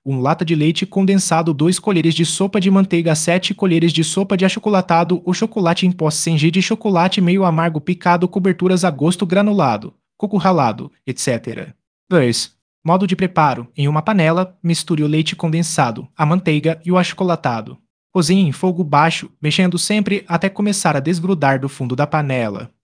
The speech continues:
Adicione o chocolate picado e continue mexendo até derreter completamente. Retire do fogo e coloque em um recipiente. Deixe esfriar um pouco antes de servir.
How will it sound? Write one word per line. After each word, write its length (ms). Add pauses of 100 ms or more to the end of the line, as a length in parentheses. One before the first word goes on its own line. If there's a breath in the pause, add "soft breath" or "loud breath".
(180)
Adicione 520
o 40
chocolate 520
picado 480
e 60
continue 500
mexendo 420
até 220
derreter 420
completamente. 960 (340)
Retire 320
do 100
fogo 460
e 80
coloque 380
em 80
um 60
recipiente. 880 (340)
Deixe 240
esfriar 380
um 100
pouco 380
antes 240
de 100
servir. 580